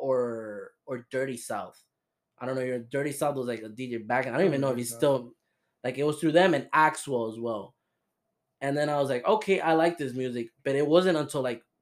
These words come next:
Speaker 1: fucking
Speaker 2: First of
Speaker 1: I
Speaker 2: all, your
Speaker 1: heard
Speaker 2: first, your first artist was Darude.
Speaker 1: Okay,
Speaker 2: Like,
Speaker 1: yeah,
Speaker 2: like
Speaker 1: yeah, of
Speaker 2: every-, like
Speaker 1: course.
Speaker 2: everyone else.
Speaker 1: Yeah,
Speaker 2: Like
Speaker 1: or no,
Speaker 2: everyone
Speaker 1: no,
Speaker 2: else.
Speaker 1: what the fuck? Alice D J, dude. <laughs> We're better off alone. With those fucking pumped up, you remember those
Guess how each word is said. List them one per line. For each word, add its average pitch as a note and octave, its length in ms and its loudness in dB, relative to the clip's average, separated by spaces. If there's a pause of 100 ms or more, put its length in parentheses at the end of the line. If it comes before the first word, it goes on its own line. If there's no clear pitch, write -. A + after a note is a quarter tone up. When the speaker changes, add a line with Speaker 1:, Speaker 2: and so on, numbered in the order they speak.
(120)
Speaker 1:
fucking D3 160 2
Speaker 2:
First C#3+ 100 0
of C3 60 2
Speaker 1:
I - 20 2
Speaker 2:
all, D#3 60 4
your D3+ 140 4
Speaker 1:
heard F#3 100 -4
Speaker 2:
first, G3 300 -2
your E3 100 -8
first F#3 200 -6
artist E3 240 -2
was C#3+ 120 -14
Darude. C3+ 400 -10 (840)
Speaker 1:
Okay, A3+ 320 12
Speaker 2:
Like, G#3 80 12
Speaker 1:
yeah, B3 80 12
Speaker 2:
like A#3 140 12
Speaker 1:
yeah, - 20 12
of A3+ 140 12
Speaker 2:
every-, D4 100 10
like B3 80 12
Speaker 1:
course. A3 120 12
Speaker 2:
everyone D4 280 12
else. B3 280 12
Speaker 1:
Yeah, G#3+ 360 12
Speaker 2:
Like A3 200 8
Speaker 1:
or B3 80 6
no, B3+ 200 12
Speaker 2:
everyone A3+ 200 6
Speaker 1:
no, C4+ 120 12
Speaker 2:
else. G3+ 100 8
Speaker 1:
what A#3+ 140 6
the D4+ 100 6
fuck? C4 240 4
Alice G#3+ 380 8
D A3+ 240 0
J, F#3 300 2
dude. A3 460 0
<laughs> - 40 -20
We're A3+ 240 0
better A#3+ 280 6
off A3 280 2
alone. G#3 240 -2 (580)
With C4 200 0
those A#3+ 220 10 (120)
fucking C#4 540 0
pumped B3 340 6
up, B3 200 8
you C4 120 4
remember C4 240 2
those B3 340 4